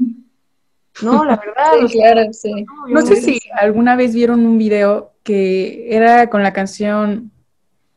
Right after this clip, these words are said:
Speaker 3: Walking of Sunshine, creo, y empieza como súper bonita, ¿no? Ya saben cómo la canción empieza toda alegre,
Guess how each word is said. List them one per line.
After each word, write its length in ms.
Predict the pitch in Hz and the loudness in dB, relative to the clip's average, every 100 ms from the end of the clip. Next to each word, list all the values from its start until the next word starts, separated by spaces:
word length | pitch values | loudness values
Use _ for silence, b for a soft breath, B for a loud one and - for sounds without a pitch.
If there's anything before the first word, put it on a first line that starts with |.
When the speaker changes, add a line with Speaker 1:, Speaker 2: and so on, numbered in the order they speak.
| _ | _
Speaker 3:
Walking 420 | 220 214 208 214 208 | 2 2 2 -2 -2
of 140 | 180 - | -4 -14
Sunshine, 720 | - 185 214 208 190 180 180 | -8 -4 -4 -6 -8 -8 -8
creo, 380 | 185 185 240 _ _ _ _ _ _ | -6 -8 -10 _ _ _ _ _ _
y 480 | 214 208 208 208 214 | -2 0 0 -2 -4
empieza 580 | 220 208 226 226 240 233 - _ _ | -4 0 0 4 2 2 -6 _ _
como 240 | 220 208 | -2 0
súper 260 | 202 202 202 | -2 -4 -2
bonita, 300 | 208 247 208 | 0 0 0
¿no? 140 | 202 | 0
Ya 80 | 220 | 0
saben 220 | 220 220 208 | 0 -4 -2
cómo 240 | 214 214 | 0 0
la 120 | 196 | 0
canción 260 | 196 185 202 | -4 -6 -6
empieza 360 | 196 190 202 202 | -6 -6 -8 -6
toda 180 | 196 | -4
alegre, 460 | 185 190 190 196 | -4 -4 -4 -6